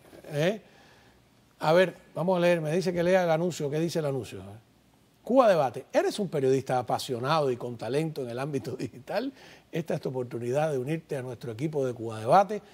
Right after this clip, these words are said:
Estamos buscando periodistas, editores, web altamente motivados y comprometidos con la actualidad nacional e internacional.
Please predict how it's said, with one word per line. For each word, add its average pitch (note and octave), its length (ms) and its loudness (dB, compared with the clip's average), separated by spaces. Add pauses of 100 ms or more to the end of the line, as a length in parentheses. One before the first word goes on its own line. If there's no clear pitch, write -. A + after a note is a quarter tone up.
(200)
Estamos D#3+ 340 -2
buscando D3+ 420 0
periodistas, C#3+ 540 -2
editores, D#3 480 -2
web D3+ 300 -2 (420)
altamente D3+ 460 -2
motivados C#3+ 560 2
y - 20 -2
comprometidos C#3 640 -2
con E3 160 -4
la C#3+ 80 0
actualidad C#3 460 -2
nacional D#3+ 340 -4
e F3+ 60 -2
internacional. D3+ 640 -2